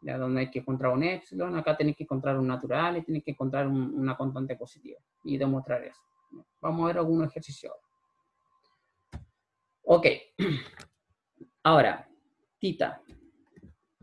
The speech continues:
En la notación tita quiere decir que la función G D N nos sirve tanto como una cota superior como una cota inferior para la función F D N.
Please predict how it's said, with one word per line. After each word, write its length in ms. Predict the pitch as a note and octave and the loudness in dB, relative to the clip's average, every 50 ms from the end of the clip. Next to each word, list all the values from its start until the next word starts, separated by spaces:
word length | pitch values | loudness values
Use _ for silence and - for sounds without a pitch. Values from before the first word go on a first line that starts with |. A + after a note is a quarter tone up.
| - _ _ _ - - _ _ _ - | -20 _ _ _ -20 -20 _ _ _ -2
En 120 | C3+ C3+ | 0 2
la 100 | C3+ C3+ | 4 6
notación 460 | C#3+ D3 C#3+ D3+ D3+ - G#3 G#3+ G3+ | 4 4 4 2 0 0 0 -2 0
tita 540 | G3 G#3+ G3 - C#3+ C#3+ E3 G3 - - _ _ _ _ _ _ _ _ _ | 0 0 2 4 4 2 2 0 -4 -10 _ _ _ _ _ _ _ _ _
quiere 200 | - E3+ D#3 D#3+ | -2 2 4 4
decir 260 | D#3 C#3 - G3 G3 - | 4 4 4 2 2 4
que 100 | F#3 E3 | 4 6
la 120 | E3 D3 | 6 4
función 500 | - - D3 B2+ - - - G3 G#3 G3+ | 4 4 2 2 2 0 0 0 0 0
G 200 | G3+ - A#3 A3 | 2 4 6 6
D 160 | A3 G#3 G3 | 6 6 6
N 360 | C#3+ C#3 D3 D#3+ F3 - - _ _ _ _ _ _ _ _ _ _ _ _ | 6 4 4 2 0 -4 -10 _ _ _ _ _ _ _ _ _ _ _ _
nos 180 | - D#3 C#3 C3+ | 2 4 4 4
sirve 340 | - - G#3 G3+ F#3 F#3 E3 | 2 0 0 2 2 2 2
tanto 400 | E3+ F3+ F#3 F3+ E3 - D#3 D3 | 4 4 2 4 4 2 2 2
como 220 | - D#3 D3+ D3 | 4 4 6 6
una 180 | D3 C#3+ C#3+ C3+ | 6 6 4 4
cota 240 | D#3+ D#3 D3+ C3+ C3 | 2 2 2 2 0
superior 640 | - - D#3 C#3+ - A#2 A2+ B2+ B2+ D3 G3 - - - | -2 -2 -4 -2 0 0 0 2 0 0 0 -2 -4 -2
como 180 | E3+ E3+ E3+ | 0 2 4
una 180 | E3+ D#3+ D#3+ D3+ | 4 4 4 4
cota 220 | - D3+ D3 D3 | 2 0 2 2
inferior 520 | D3 C#3 C3+ - C#3+ C#3 C#3+ D#3 E3 - - | 0 0 -2 -2 -2 -2 -2 -2 -4 -6 -6
para 160 | D3+ D3 C#3 | -4 -2 0
la 140 | C3+ C#3 C3+ | 0 -2 -2
función 380 | - D3+ C3+ C3 - C#3 C3+ B2+ | -2 -4 -4 -2 -2 -2 -2 -2
F 200 | B2+ B2+ - C#3+ | -4 -4 -6 -6
D 160 | - - - | -6 -6 -8
N. 180 | - - D3+ | -12 -16 -18